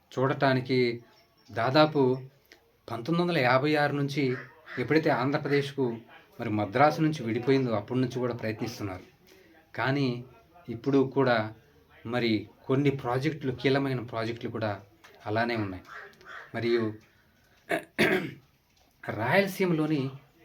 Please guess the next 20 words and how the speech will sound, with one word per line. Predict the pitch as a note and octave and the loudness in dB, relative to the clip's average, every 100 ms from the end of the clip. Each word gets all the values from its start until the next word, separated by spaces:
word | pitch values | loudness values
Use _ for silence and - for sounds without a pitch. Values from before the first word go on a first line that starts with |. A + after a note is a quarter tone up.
| - | -2
దాదాపు | A#2+ C#3+ D3+ C3+ | 2 2 0 -2
ఎనిమిది | A2+ C3 E3 E3 | 2 2 2 2
జిల్లాల్లో | C3+ C3+ C#3 C3+ | 2 4 4 2
ఉన్న, | B2 A2 A#2 | 0 -2 -2
ఇప్పుడు | G#2+ G#2 A2 G#2 G#2+ - _ - | -4 -4 -6 -6 -8 -16 _ -10
ఎనిమిది | A2 B2 | -4 -2
జిల్లాలు | A2+ A#2 B2 A#2+ | -2 0 2 0
ఉన్నాయి. | A2 A2 G#2 G#2 G#2+ _ - - _ - | -2 -2 -2 -4 -10 _ -20 -20 _ -4
ఆ | C3+ | 0
ఎనిమిది | C3+ C3+ E3 F#3 | 2 2 2 0
జిల్లాల్లో | E3 D3+ D3+ D3 D3+ C3+ - | -2 -2 -2 -2 -4 -6 -8
అభివృద్ధి | A2+ A#2+ C#3 C3 B2+ A#2 - _ - | -8 -2 -2 -2 -2 -4 -8 _ -8
కుంటుపడింది. | B2+ B2 B2 A2+ G2+ F#2+ G#2 F#2 - _ _ | -4 -2 -4 -4 -4 0 0 -2 -12 _ _
ఎందుకు | C3 D3 F3 | -2 2 0
కుంటుపడింది? | F3 C3+ - G#2+ G2 F#2 - _ _ _ - | 0 -4 -4 -6 -6 -10 -16 _ _ _ -8
మరి | A#2 B2 A#2+ A#2 - - _ _ _ _ | 0 2 2 -2 -8 -20 _ _ _ _
ఏ | A2+ C#3+ | 2 4
రాష్ట్ర, | F3 E3 E3 D#3 - - | 6 4 -2 -8 -14 -8
ఆంధ్రప్రదేశ్కి | B2 D#3 E3 D#3+ D#3 | -4 -2 0 0 0
ముఖ్యమంత్రి | C3 A#2+ C#3+ C#3+ C#3+ C#3 C3 | -4 -4 -4 -2 -2 -2 -2